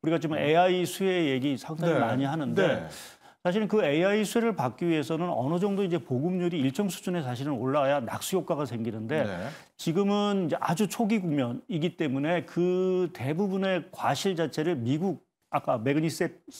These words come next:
Speaker 1: 매그넌트 세븐이 다 독식을 하고 있는 상황들이 되겠죠.
Speaker 2: 예.
Speaker 1: 그래서 그러한 부분에서 우리나라가 조금은 이제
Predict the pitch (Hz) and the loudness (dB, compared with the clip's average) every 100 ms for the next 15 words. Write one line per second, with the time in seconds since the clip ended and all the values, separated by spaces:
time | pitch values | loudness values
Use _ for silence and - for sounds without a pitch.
0 | - _ 143 - 175 147 139 190 160 165 | -20 _ -8 -6 -8 -6 -4 -2 0 -2
1 | 214 - - - 135 - 123 208 190 165 | -2 -6 -14 -8 -4 -4 -2 0 2 2
2 | 156 131 110 127 143 127 113 107 117 110 | 0 0 -2 -2 -2 -2 -4 -6 -4 -2
3 | 110 135 - 156 - - - - - - | 0 0 2 0 0 -6 -12 -12 -8 2
4 | 165 214 208 175 175 170 165 135 139 139 | 6 6 4 0 0 0 0 0 0 0
5 | 131 143 135 160 - 147 147 131 127 123 | 2 2 0 -6 -4 -2 0 0 0 -2
6 | 127 127 104 - - | -4 -6 -6 -8 -10